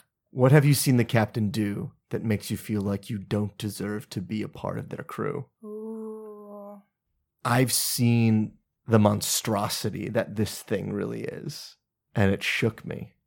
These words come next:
Speaker 1: It shook my belief in this cause and what the captain is doing. And it makes me feel like I don't deserve to be on this crew. Not because I feel like I'm not worthy of it,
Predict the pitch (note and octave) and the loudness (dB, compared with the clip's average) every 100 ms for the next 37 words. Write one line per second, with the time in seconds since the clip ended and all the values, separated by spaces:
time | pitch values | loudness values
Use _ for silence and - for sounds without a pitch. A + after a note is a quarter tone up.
0 | _ - - - - A2+ - A2 G#2+ G#2 | _ -8 -6 -4 0 0 0 -2 -2 -4
1 | G#2 G#2+ - - - - _ _ _ G#2+ | -6 -8 -10 -14 -16 -20 _ _ _ 0
2 | F#2 F2 - - G1+ - - - - _ | 2 0 -4 -4 -4 -6 -10 -14 -20 _
3 | _ _ F#2+ F#2+ G2 - - - - - | _ _ -2 0 -2 -4 -8 -8 -8 -10
4 | - - - - - - - _ _ _ | -10 -10 -10 -10 -10 -12 -16 _ _ _
5 | _ - G#2+ G#2 F#2+ - G#2+ - G2+ A2 | _ 0 2 4 2 0 -4 -4 -6 -6
6 | A2 G#2+ - G#2 - A#2 G2 G#2 G2+ G2+ | -6 -4 -4 -4 -6 -6 -4 -6 -6 -8
7 | G2 F#2+ G2 F#2+ - - C3+ A2 A2+ A#2 | -6 -6 -6 -8 -8 -2 0 0 -2 -2
8 | A2 A#2+ G#2+ - A2 A2 A2+ A2 A2 F2 | -4 -2 -2 -2 -4 -4 -4 -4 -4 -2
9 | A#2 A#2 A2 G2 G2+ - | -2 0 0 -2 -4 -6